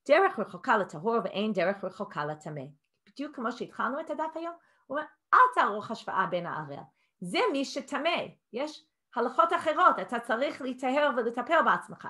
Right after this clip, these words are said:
כאן זה לא בדיוק טמא וטהור, אבל זה ערל ומ-, ומל. אבל מי שדרך רחוקה, זה פטור לדרך רחוקה, אל תערוך השוואה בין שני הדברים. רבא אומר ת-, תירוץ אחר. תנאי היא,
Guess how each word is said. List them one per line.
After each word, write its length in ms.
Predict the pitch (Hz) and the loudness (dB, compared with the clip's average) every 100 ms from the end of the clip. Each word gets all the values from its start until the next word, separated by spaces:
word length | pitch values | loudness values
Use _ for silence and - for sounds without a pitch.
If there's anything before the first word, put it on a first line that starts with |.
| - | -12
כאן 160 | 214 208 | -8 -6
זה 100 | 185 | -4
לא 80 | |
בדיוק 240 | 185 180 175 | -6 -8 -10
טמא 220 | 180 190 190 | -8 -6 -6
וטהור, 480 | 180 233 339 175 151 | -8 -6 -4 -4 -4
אבל 160 | 156 | -6
זה 120 | 156 - | -6 -8
ערל 400 | 165 151 175 175 170 | -8 -4 -2 -2 -2
ומ-, 440 | 165 - _ 190 180 - 165 | -6 -6 _ -4 -4 -6 -8
ומל. 320 | 165 214 285 - _ - - - _ _ 190 | -2 0 0 -2 _ -20 -20 -20 _ _ -2
אבל 280 | 175 320 202 - _ _ _ _ _ _ _ - _ | 6 6 6 0 _ _ _ _ _ _ _ -20 _
מי 120 | 214 262 | -2 -2
שדרך 500 | 214 185 208 233 233 | 0 2 2 0 -6
רחוקה, 360 | 226 - 185 196 | -8 -8 -10 -10
זה 140 | 220 254 | -4 -4
פטור 440 | - 453 480 427 | 0 2 4 4
לדרך 400 | 254 233 254 294 | 2 2 0 -2
רחוקה, 320 | 302 294 285 311 - | -4 -8 0 0 2
אל 120 | 302 | 0
תערוך 360 | 302 269 233 - | 0 -4 -6 -8
השוואה 320 | 214 - 170 | -8 -6 -6
בין 180 | 165 165 | -6 -10
שני 220 | - 151 | -8 -8
הדברים. 360 | 147 - 143 214 _ _ _ _ _ _ _ _ - | -8 -12 -20 -20 _ _ _ _ _ _ _ _ -2
רבא 440 | 208 508 349 269 269 | 2 6 6 6 6
אומר 240 | 233 233 262 | 4 2 2
ת-, 560 | 262 220 214 214 196 - | 0 -4 2 0 0 0
תירוץ 380 | 202 185 190 | 0 0 -4
אחר. 200 | 175 - - _ _ _ _ _ _ | -10 -10 -16 _ _ _ _ _ _
תנאי 420 | 330 330 415 415 | -2 2 2 2
היא, 200 | 311 269 | -2 -6